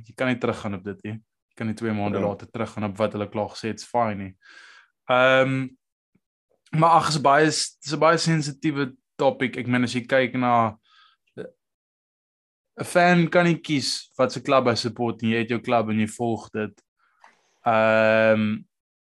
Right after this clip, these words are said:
Speaker 1: en ek verstaan dit en ek verstaan hoekom Chelsea fans ontsteld is, want jy wil obviously jou span ondersteun, jy wil na games toe kan gaan.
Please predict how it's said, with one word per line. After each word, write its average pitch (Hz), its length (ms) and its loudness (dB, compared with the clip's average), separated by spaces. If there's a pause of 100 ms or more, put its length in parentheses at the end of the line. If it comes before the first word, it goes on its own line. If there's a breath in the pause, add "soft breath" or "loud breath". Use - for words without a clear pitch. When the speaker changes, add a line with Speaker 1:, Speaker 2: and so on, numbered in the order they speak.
(500)
Speaker 1:
en 127 120 0
ek 123 140 0
verstaan 131 400 2
dit 120 160 2
en 120 100 0
ek 117 100 -4
verstaan 127 380 0
hoekom 113 480 -2
Chelsea 110 320 -4
fans 110 360 -4
ontsteld 110 460 -4
is, 104 140 -10
want 107 140 -6
jy 104 120 -4
wil 110 220 -2
obviously 107 580 -6 (400 soft breath)
jou 107 80 -6
span 120 300 -2
ondersteun, 131 600 0
jy 117 100 0
wil 110 80 -4
na 107 160 -2
games 110 260 -4
toe - 80 -14
kan 110 140 -6
gaan. 107 440 -4